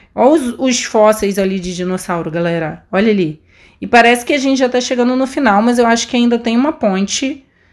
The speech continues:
Tá vendo ali? Eu, eu, eu vislumbro o final. Mas ainda tem uma ponte de veneno dos dinossauros que a gente vai passar.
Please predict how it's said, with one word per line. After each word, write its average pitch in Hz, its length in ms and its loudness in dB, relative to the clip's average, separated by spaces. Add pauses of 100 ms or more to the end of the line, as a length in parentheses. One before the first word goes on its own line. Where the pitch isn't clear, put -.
(120)
Tá 196 100 -4
vendo 240 240 2
ali? 240 200 2
Eu, 214 240 2
eu, 240 400 2
eu 254 200 6
vislumbro 285 840 0
o 262 100 -4
final. 208 520 -2 (300)
Mas 226 180 0
ainda 240 240 4
tem 262 180 0
uma 311 160 0
ponte 269 680 0 (280)
de 240 240 -2
veneno 240 480 2
dos 214 160 -2
dinossauros 214 800 -2
que 262 320 -2
a 240 80 4
gente 196 320 -2
vai 180 120 -2
passar. 180 480 -8